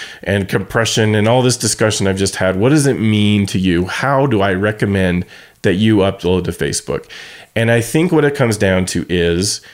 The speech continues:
it might be of value to go to twenty forty-eight just so you save time and your bandwidth. We have increasingly, there's the situation where you pay more with the more bandwidth you use on the internet. They,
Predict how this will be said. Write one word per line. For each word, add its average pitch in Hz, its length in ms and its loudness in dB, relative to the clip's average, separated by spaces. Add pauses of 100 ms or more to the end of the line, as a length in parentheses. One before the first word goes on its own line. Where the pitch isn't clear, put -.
(580)
it 120 120 0
might 165 360 2
be 151 140 4
of 135 100 4
value 101 380 2
to 98 80 2
go 95 160 2
to 90 60 -2
twenty 95 280 -2
forty-eight 90 640 0
just 156 320 2
so 170 80 0
you 113 200 2
save 98 520 2
time 120 720 0 (480)
and 101 340 2
your 101 120 2
bandwidth. 82 880 -4 (440)
We 95 160 2
have 95 340 0
increasingly, 156 1080 2
there's 117 260 2
the 110 100 0
situation 123 760 2
where 98 140 2
you 113 360 2
pay 127 500 0
more 101 500 2
with 98 300 -2
the 101 80 0
more 101 360 2
bandwidth 98 640 0
you 95 100 -2
use 90 260 -2
on 85 120 -4
the 82 100 -4
internet. 76 320 -4
They, 87 180 -4